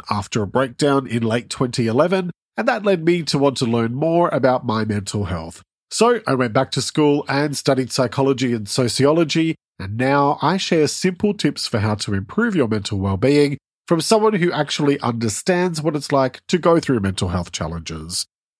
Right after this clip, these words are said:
Each episode, I look at how to improve one specific aspect of your well-being. This episode is all about sexuality, and I'll be talking about what sexuality is,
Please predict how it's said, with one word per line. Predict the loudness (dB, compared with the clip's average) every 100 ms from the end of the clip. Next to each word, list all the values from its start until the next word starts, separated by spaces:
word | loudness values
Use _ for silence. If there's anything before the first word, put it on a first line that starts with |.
| _ 0
Each | 2
episode, | 2 2 2 4 4 2
I | 2
look | 2 0
at | -2
how | 0 0
to | 0 0
improve | 0 0 0 0 0 -4
one | -2 0 0
specific | -2 -2 -2 -2 -4 -2 -4
aspect | -2 -4 -2 -4 -2
of | -2
your | -2 -4
well-being. | -4 -6 -6 -8 -8 -10 -18 _ _ _ _ 2
This | 2 4
episode | 2 0 0 4 4 2 -6 _
is | 2 4
all | 4 4
about | 4 0 -2
sexuality, | -4 -2 0 0 0 -2 -6 -10 -16 _ _ _
and | 0 2
I'll | 2
be | 2
talking | 0 0 -2
about | 0 -2 2
what | 0 2
sexuality | -2 2 2 2 0 -2 0
is, | 2 2 -2 -6